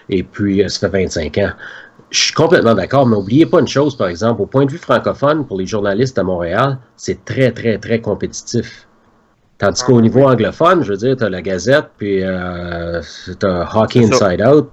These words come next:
Speaker 1: puis de quoi, là, tu sais, c'est, c'est, c'est, t'en as pas autant, là, du point de vue,
Speaker 2: Ouais.
Speaker 1: euh, anglophone. Donc, ils peuvent se permettre de poser les vraies questions, puis, euh, de passer à autre, à autre chose, tu sais. Euh, t'as Brian Wilde, t'as, tu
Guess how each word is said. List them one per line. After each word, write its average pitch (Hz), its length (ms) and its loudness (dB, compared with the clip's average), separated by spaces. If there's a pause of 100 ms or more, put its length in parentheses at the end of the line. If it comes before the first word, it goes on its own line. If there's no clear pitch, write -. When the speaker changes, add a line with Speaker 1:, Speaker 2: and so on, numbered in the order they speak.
Speaker 1:
puis 107 260 -2
de 113 100 2
quoi, 127 320 4
là, 95 180 -2
tu - 60 -18
sais, 127 120 -2
c'est, - 160 -6
c'est, 98 180 -8 (360)
c'est, - 200 -14
t'en 120 160 2
as 127 60 6
pas 131 120 2
autant, 135 320 4
là, 95 100 -2 (120)
du - 80 -20
point 110 180 -2
de 90 60 -10
vue, 104 140 -2
Speaker 2:
Ouais. 98 80 -2
Speaker 1:
euh, 95 100 -6 (120)
anglophone. 104 500 -2
Donc, 101 320 -4
ils 117 100 -4
peuvent 143 220 2
se - 100 -2
permettre 113 380 2
de 117 80 -2
poser 104 320 -2
les 95 140 0
vraies 95 180 -2
questions, 110 560 -2 (400)
puis, 104 260 2
euh, 101 320 4
de 98 120 -2
passer 117 320 2
à 120 80 6
autre, 110 240 0
à 110 120 2
autre 113 140 0
chose, 156 400 0
tu 120 160 2
sais. 123 60 6
Euh, 95 180 2
t'as 95 120 -2
Brian 104 300 2
Wilde, 127 520 2
t'as, 90 260 0
tu - 60 -16